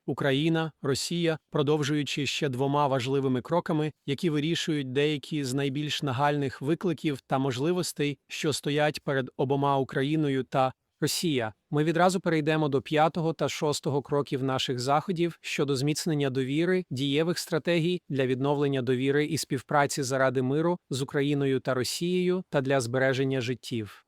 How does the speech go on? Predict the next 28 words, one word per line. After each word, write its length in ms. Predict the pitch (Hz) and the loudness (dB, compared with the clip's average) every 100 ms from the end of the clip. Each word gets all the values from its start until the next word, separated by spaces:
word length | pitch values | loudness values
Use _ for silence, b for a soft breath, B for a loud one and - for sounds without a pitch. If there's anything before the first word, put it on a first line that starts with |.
| - | -8
Я 280 | 123 135 151 | 0 4 4
Девід 320 | 143 156 156 | 4 2 2
Гойка. 580 | 135 135 127 - 117 104 - | 2 2 0 -4 -8 -10 -8
Я 240 | 123 139 | 0 2
є 200 | 139 143 | 2 2
головним 420 | 135 139 135 147 | 0 0 0 0
посередником 760 | 156 170 143 139 151 156 170 170 | -2 -4 0 0 0 -2 -2 -2
у 100 | - | -2
нейтральному 600 | 143 135 131 139 139 143 | -2 -2 2 2 2 0
Сінгапурі 720 | 139 160 131 131 143 139 151 151 _ | -2 -2 -2 -2 -2 -2 -2 -4 _
та 120 | 143 | -4
провів 400 | - 143 143 131 | 0 0 0 -2
сотні 600 | - 151 165 - 180 190 | -2 0 0 2 0 0
і 100 | 170 | -4
сотні 520 | - - 147 - 151 | -4 -2 -2 0 0
медіацій 920 | 143 143 131 135 139 139 - 127 117 117 - | 2 0 0 0 2 0 -2 -6 -8 -10 -8
за 200 | 120 131 | -4 -4
ці 220 | - 135 | -2 -2
роки. 480 | 131 135 - 113 101 _ - | 0 -2 -6 -8 -10 _ -2
Я 100 | 151 | 2
написав 420 | 185 208 202 208 | 2 2 2 2
мільйони 440 | 165 156 160 170 | 2 2 2 0
слів 360 | 165 - 170 190 | -2 -4 -2 -2
багатьма 380 | 147 139 147 147 | 0 0 0 0
мовами 400 | 143 160 160 143 | 2 2 2 0
про 220 | - 135 | -2 -4
побудову 440 | 151 127 147 143 | -2 -2 0 0
миру, 380 | 135 143 156 131 | 0 2 2 0